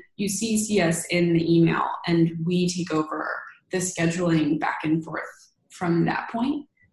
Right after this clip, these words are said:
Um, and I should, I should mention that's what we do early in the process. Later down in the process, a lot of what we've been able to do in the recruiting use case is take all the technology that we've built that scan availability, that scan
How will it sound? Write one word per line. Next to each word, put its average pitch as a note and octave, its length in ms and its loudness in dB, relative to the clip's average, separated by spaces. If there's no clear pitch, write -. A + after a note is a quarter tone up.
Um, E3 340 2
and F#3+ 260 2
I F#3+ 100 2
should, F#3+ 360 -2
I F#3 100 2
should F#3+ 200 -2
mention G3 520 4
that's F#3+ 260 0
what F#3 120 -2
we F#3+ 100 0
do E3 240 2
early D#3+ 380 -2
in E3 180 2
the D#3+ 60 -6
process. - 580 -8
Later G#3+ 380 4
down F#3 260 2
in G3 120 2
the F3+ 120 -2
process, - 400 -4
a F3+ 60 2
lot E3+ 200 2
of F3 120 -2
what F3 120 -2
we've D#3+ 160 2
been E3 100 2
able D#3+ 220 0
to E3 120 -12
do D#3+ 460 -2
in E3+ 160 4
the E3 80 6
recruiting E3+ 560 0
use E3 200 -4
case - 520 -8
is F#3 380 2
take F#3 180 -2
all F#3+ 140 2
the E3+ 80 0
technology A3+ 640 0
that E3+ 140 2
we've E3 240 2
built D#3+ 360 0
that - 140 -6
scan D#3+ 360 0
availability, G#3 760 2
that E3+ 160 -2
scan - 320 -10